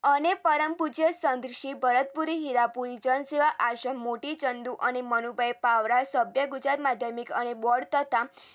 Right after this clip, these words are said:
નારાયણભાઈ આર સાગર પ્રમુખ અખિલ ગુજરાત નાડોદા રાજપૂત સમાજ તથા નનુભાઈ એસ રાઠોડ પ્રમુખ વઢિયારા સહિતના મહાનુભાવોની ઉપસ્થિતિમાં ભવ્ય કાર્યક્રમનું ઉદ્ઘાટન કરવામાં આવ્યું હતું.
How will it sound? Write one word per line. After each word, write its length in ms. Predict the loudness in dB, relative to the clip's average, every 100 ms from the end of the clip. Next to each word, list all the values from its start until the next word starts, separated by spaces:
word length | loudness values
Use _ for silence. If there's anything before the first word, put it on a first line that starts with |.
| _
નારાયણભાઈ 600 | 0 2 2 0 2 0
આર 320 | 2 2 2 -2
સાગર 480 | 0 0 2 0
પ્રમુખ 460 | 0 0 0 0 -2
અખિલ 420 | 0 0 0 -6
ગુજરાત 460 | -4 -4 0 0 0
નાડોદા 640 | -2 0 0 0 2 2
રાજપૂત 560 | 4 0 -2 -8 -6 -6
સમાજ 420 | -2 -2 0 -2 0
તથા 360 | -2 0 -2 -2 -6 -20 -16 -2
નનુભાઈ 760 | 0 2 0 0 0 0 0 0
એસ 240 | 0 2
રાઠોડ 360 | 2 2 2 -4
પ્રમુખ 480 | 2 0 2 -2 -2
વઢિયારા 640 | 0 -2 0 2 4 2
સહિતના 560 | 0 -2 -2 -4 -4 0
મહાનુભાવોની 760 | 0 0 0 2 2 2 -2
ઉપસ્થિતિમાં 880 | -8 -6 -2 -2 -4 -12 -4 -2 -2
ભવ્ય 300 | -4 -4 -4
કાર્યક્રમનું 680 | -2 0 0 -4 -8 -8 -10
ઉદ્ઘાટન 560 | -12 -6 -6 -4 -6
કરવામાં 520 | -4 -4 -4 -2 0 0
આવ્યું 320 | -2 -10 -14
હતું. 340 | -14 -20 -20